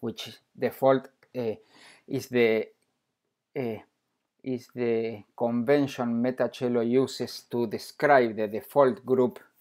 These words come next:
that will be loaded in case I do not provide one, and I will put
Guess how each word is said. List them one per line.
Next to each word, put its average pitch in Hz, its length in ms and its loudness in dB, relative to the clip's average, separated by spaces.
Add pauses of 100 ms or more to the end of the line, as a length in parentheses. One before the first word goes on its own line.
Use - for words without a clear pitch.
(160)
that 110 260 -8
will 113 220 -2
be 110 140 -4
loaded 113 460 0 (600)
in 110 160 -6
case 113 280 0
I 104 140 -2
do 107 160 -8
not 110 240 -6
provide 113 340 -2
one, 143 400 0
and 113 200 -6
I 104 80 -2
will 107 160 -2
put - 320 -8